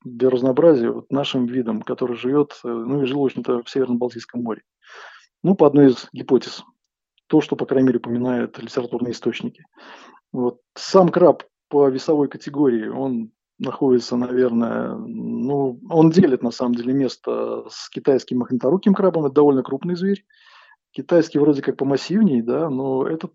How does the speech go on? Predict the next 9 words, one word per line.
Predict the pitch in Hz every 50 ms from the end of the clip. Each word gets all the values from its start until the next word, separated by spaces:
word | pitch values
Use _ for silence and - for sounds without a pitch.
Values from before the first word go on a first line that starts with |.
| _ -
э, | 151 143 143 139 139 135 139 135 135 131 127 123 123 120 120 117
с-, | - - - - _ - - - 151 147 - 135 135 _ -
краб | - 156 143 139 135 135 - -
имеет | - 127 123 120 - 139 131 131 139 135 135 131 120 120
длину | 117 123 135 139 139 135
панциря, | 123 - 135 131 123 - 131 127 123 120 120 117 _ _ _ _ _ _ _ -
ну, | 160 156 143
карапакса, | - 139 131 131 - - 131 127 - - 135 120 - _ _ _ _ _ _ _ _ _ _ _ _ _ _ _ _ _ _ _ - 160 131
э, | 120 120 120 117